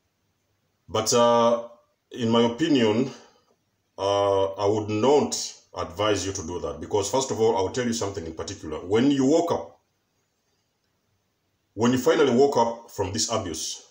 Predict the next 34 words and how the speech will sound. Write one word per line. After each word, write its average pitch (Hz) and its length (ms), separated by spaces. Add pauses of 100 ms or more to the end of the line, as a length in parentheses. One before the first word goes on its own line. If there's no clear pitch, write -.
(140)
when 98 320
God 131 260 (160)
switched - 300
on, - 100
switched 139 340
on 117 440 (200)
your, 92 600
your, 90 480
uh, 76 1040
tapped 127 220
your 117 60
switch, 123 260
your, 107 260
your, 104 180
your 104 140
switch 143 280
on, 117 220
and 95 140
you 98 80
woke 127 180
up 117 140
to, 101 200
to 98 140
this, 104 260 (140)
from 95 140
this 113 160
abuse, - 480 (2000)
you 113 120
have 117 120
got 165 100
to 151 80
understand 135 460
that, 101 220
uh, 95 420